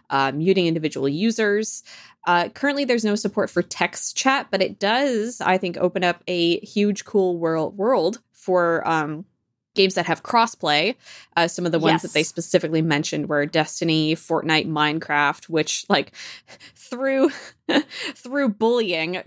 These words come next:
Speaker 1: con-, companies have, uh, have allowed to be crossplay-, playable, uh, across platforms, uh, that have previously been more sandboxed. Um, so yeah, Discord voice call beta on Xbox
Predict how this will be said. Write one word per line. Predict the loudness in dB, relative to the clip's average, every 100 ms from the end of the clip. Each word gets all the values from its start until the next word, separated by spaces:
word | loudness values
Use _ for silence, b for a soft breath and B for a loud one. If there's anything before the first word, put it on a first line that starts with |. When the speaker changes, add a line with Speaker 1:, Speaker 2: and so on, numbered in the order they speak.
| 0
Speaker 1:
con-, | 2 2 -2 0
companies | 0 2 0 0 -2
have, | 0 0 2
uh, | 0 2
have | 0 -2
allowed | -2 0 0 0
to | -4
be | 0 -2 -2 -4
crossplay-, | 0 0 0 -2 0 0 -4 -8
playable, | -2 0 0 0
uh, | 2 0 0
across | -2 0 0 -2
platforms, | -4 0 0 0 0 0 0 -4
uh, | -2 2 2 0
that | -6
have | -4
previously | 2 2 2 -2 0
been | 0 -2 -4
more | -4 -2
sandboxed. | -2 -2 -2 0 2 0 -2 -10 -14 B B B B -4
Um, | -2 -2 -2
so | -2
yeah, | 0 0
Discord | 0 -2 -2 -2 -2 -2
voice | -2 -2 0
call | -2 -2 -2
beta | 0 2 2 -2 -4 _ _
on | 0 0 0
Xbox | -4 -4 -2 -2 -2